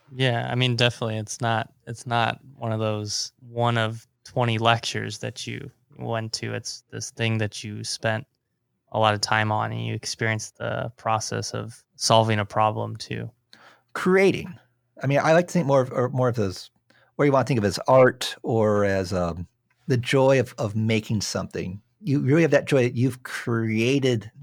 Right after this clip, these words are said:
Speaker 2: this game. This is your game that you've created, and this game has helped you understand the world better, which you may or may not have expected. You know, when students tackle these sort of projects,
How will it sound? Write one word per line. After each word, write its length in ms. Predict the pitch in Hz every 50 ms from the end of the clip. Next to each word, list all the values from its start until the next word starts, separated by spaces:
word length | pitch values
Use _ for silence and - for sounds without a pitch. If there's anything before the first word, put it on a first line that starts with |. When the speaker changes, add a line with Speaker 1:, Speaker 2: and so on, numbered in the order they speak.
| - _ _ _
Speaker 2:
this 300 | - 117 113 - - -
game. 300 | - - 107 85 78 82
This 160 | 101 - -
is 120 | 107 92
your 220 | 110 113 123 143 135
game 140 | 131 131 120
that 120 | 120 120
you've 220 | 117 123 123 123
created, 760 | - - - - 127 123 117 113 113 110 104 113 107 101 98 - _ _ _ - - - _ _ _ _ _ _ -
and 240 | 113 113 110 107 101
this 200 | 123 120 123 - - _ _
game 540 | - 120 135 135 135 131 127 127 117 123 - _ _ _ _ _ _ _ _ _ _ _ -
has 240 | - 123 117 117
helped 600 | - - - 135 135 131 135 - - - - - - _ _ _ _ -
you 640 | 135 120 113 120 127 135 127 123 117 113 120 - - _ _ _ _ _
understand 920 | - 113 117 113 113 110 - - - 120 110 104 104 101 98 98 92 87 - _ _ _ _ _ _ _ _ -
the 80 | 104
world 420 | 98 104 110 104 101 101 92 87 -
better, 340 | 87 85 - - - - _ _ _ _ _ _ _ _ _ _ _ -
which 320 | 143 - - - - - _ _ _ _ _ _ _ _ -
you 100 | 143 127
may 200 | 131 135 151 185
or 40 | 175
may 100 | 170 175
not 100 | 160 156
have 120 | 135 117
expected. 420 | 104 - - - - - - - - _ _ _ _ _ _
You 60 | -
know, 60 | 113 104
when 100 | 113 123
students 380 | 123 - 151 143 131 123 - _
tackle 280 | - - 139 131 - 139
these 160 | 123 120 -
sort 120 | - 120 113
of 80 | 110
projects, 560 | - 123 113 110 101 107 98 - - - -